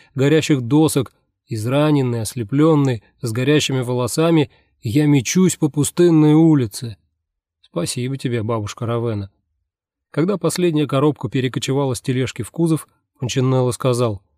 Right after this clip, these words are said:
«Дверцы оставь открытыми. Мы поедем в грузовом отсеке. За руль сядешь ты».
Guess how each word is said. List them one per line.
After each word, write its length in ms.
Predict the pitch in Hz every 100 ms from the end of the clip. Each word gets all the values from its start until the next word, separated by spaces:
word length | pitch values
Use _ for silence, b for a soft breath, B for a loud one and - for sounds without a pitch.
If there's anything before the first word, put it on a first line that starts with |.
| _ _ _ _ _ -
«Дверцы 420 | 139 190 156 160
оставь 380 | 147 147 226 143
открытыми. 560 | 127 123 113 104 101 - _ _ _
Мы 140 | - 160
поедем 360 | 139 139 131
в 40 | 131
грузовом 420 | 131 135 135 131
отсеке. 460 | 131 - 110 107 - _ _
За 220 | 120 131
руль 180 | 147 202
сядешь 340 | - 175 127 -
ты». 240 | 113 98